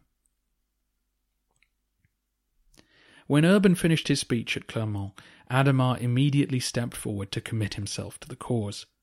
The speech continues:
Others did too, but as far as we can tell, there was no swell of excitement that day. Few laymen were actually in attendance, Even Count Robert was absent,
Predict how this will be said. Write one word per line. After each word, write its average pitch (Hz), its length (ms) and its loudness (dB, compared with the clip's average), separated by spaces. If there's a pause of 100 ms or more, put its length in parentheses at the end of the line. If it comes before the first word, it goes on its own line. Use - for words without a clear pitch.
(880)
Others 139 320 4
did 104 260 -4
too, 180 400 4 (280)
but 123 100 -6
as 123 100 0
far 160 180 0
as 143 120 0
we 123 100 0
can 113 140 -6
tell, 139 220 0
there 127 140 0
was 127 140 -2
no 175 140 2
swell 131 440 0
of 117 80 -2
excitement 117 640 -4
that - 260 -14
day. 127 380 -6 (720)
Few 151 280 4
laymen 131 400 4
were 117 100 0
actually 113 480 -4
in 113 120 -4
attendance, 117 720 -4 (420)
Even 113 300 -2
Count 120 300 -4
Robert 113 520 -4
was 120 220 -4
absent, 123 480 -2